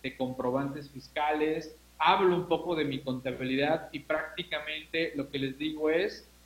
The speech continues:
señores, ahí están los manuales del sat, ahí están los videos del sat. Lo que estamos viviendo es la experiencia entre todos.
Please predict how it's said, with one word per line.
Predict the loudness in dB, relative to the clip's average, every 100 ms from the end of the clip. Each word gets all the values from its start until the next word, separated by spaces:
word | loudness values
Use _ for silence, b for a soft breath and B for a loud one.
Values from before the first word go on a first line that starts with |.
| -16
señores, | -8 -2 2 4 2 0 -8 -18 -20 -20 -20 -20 -20 -18 -4
ahí | 0
están | 2 0
los | -4 -2
manuales | -2 2 2 2 0
del | -4
sat, | -4 0 0 0 -6 -16 -2
ahí | 2 2
están | 0 -2 -2
los | -2 -2
videos | 0 2 2
del | 0 -4
sat. | -10 -10
Lo | -4
que | -2
estamos | -2 0 0 0 0 -2
viviendo | -2 -2 0 0 0 0 2
es | 4 2 0
la | -2 -4
experiencia | -4 -4 -2 -2 -2 -6 -4 -2 -2 -4
entre | -12 -12 -8
todos. | 4 8 8 6 0 -10